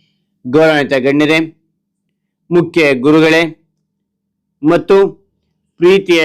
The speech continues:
ಗೆಳೆಯರೆಲ್ಲರಿಗೂ ನಮ್ಮ ಭಾರತದ ಸ್ವಾತಂತ್ರ್ಯ ದಿನಾಚರಣೆಯ ಈ ಪವಿತ್ರ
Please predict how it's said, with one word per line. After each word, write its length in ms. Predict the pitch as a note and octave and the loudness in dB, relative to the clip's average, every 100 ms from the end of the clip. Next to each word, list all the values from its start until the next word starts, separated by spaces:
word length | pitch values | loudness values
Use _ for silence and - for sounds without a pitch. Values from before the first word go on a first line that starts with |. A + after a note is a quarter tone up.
| D3+ | 0
ಗೆಳೆಯರೆಲ್ಲರಿಗೂ 800 | C3+ D#3 D3+ C3+ C3 B2+ D#3 D3+ G2 - _ _ _ _ _ _ _ _ _ _ _ - | 0 0 0 0 -4 -2 -2 -2 -4 -12 _ _ _ _ _ _ _ _ _ _ _ -4
ನಮ್ಮ 340 | D3 E3 F3 F3+ G3 F#3+ _ _ _ _ _ _ _ _ _ _ _ _ _ _ _ _ _ | 0 2 2 0 -2 -6 _ _ _ _ _ _ _ _ _ _ _ _ _ _ _ _ _
ಭಾರತದ 800 | - G#2+ C3 D#3+ E3 E3 E3 E3 F#3 F#3+ - _ _ _ _ _ _ _ _ _ _ _ _ _ _ _ _ _ _ _ _ _ - | -12 -6 -2 0 0 -2 -2 0 0 -2 -10 _ _ _ _ _ _ _ _ _ _ _ _ _ _ _ _ _ _ _ _ _ -8
ಸ್ವಾತಂತ್ರ್ಯ 760 | E3+ F3 F3+ G#3+ A3 F3+ E3+ | -2 0 0 -2 -4 -4 -4
ದಿನಾಚರಣೆಯ 800 | E3 E3+ E3+ D#3+ E3+ D#3 D#3 E3 F3+ F#3 - _ _ _ _ _ _ _ _ _ _ _ _ _ _ _ _ _ _ _ _ - | -2 0 -2 -2 -2 -2 0 0 0 -4 -8 _ _ _ _ _ _ _ _ _ _ _ _ _ _ _ _ _ _ _ _ 0
ಈ 100 | F#3+ F#3+ - | 2 2 0
ಪವಿತ್ರ 540 | D#3+ F3 D#3+ - G3 | 2 2 0 -4 0